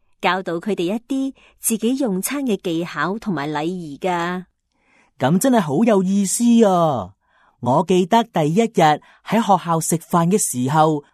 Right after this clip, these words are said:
Speaker 2: 我連筷子都揸唔好，結果整到成張台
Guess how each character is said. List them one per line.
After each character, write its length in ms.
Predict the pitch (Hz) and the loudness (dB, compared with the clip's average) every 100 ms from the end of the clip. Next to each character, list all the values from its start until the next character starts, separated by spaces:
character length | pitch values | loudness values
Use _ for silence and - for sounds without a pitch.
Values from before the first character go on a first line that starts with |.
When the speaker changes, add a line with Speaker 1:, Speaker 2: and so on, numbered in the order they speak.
| _ _ | _ _
Speaker 2:
我 160 | - 151 | -2 2
連 180 | 175 143 | 2 0
筷 280 | - 220 226 | -2 0 0
子 200 | - 190 | 0 0
都 100 | 269 | 0
揸 300 | - 254 254 | 2 4 4
唔 200 | 143 120 | 2 -4
好， 160 | 143 160 247 - _ _ _ - | 2 2 2 -4 _ _ _ -4
結 220 | 190 185 | -2 -2
果 400 | - 160 175 226 - _ - | 0 4 6 4 0 _ -2
整 160 | 226 | 0
到 120 | 247 233 | 0 -2
成 320 | - 160 156 | 0 0 0
張 280 | 254 269 | 2 2
台 100 | 254 | 2